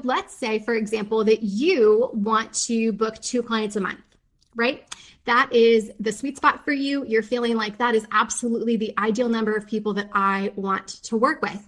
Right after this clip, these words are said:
Okay, two people a month. That's the sales goal. From there, we want to calculate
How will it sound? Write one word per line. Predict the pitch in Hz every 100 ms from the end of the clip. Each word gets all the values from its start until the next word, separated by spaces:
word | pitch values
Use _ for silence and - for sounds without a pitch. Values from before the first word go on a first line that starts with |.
| -
Okay, | 277 302 202 - _ _ -
two | - 330
people | 302 302 294
a |
month. | 226 - -
That's | 214 240 247
the | 262
sales | 247 202 196 185
goal. | - - - _ - - - _
From | 262 254
there, | 349 480 330 311
we | - 247
want | 254 320
to |
calculate | - 226 220 226 214 208 202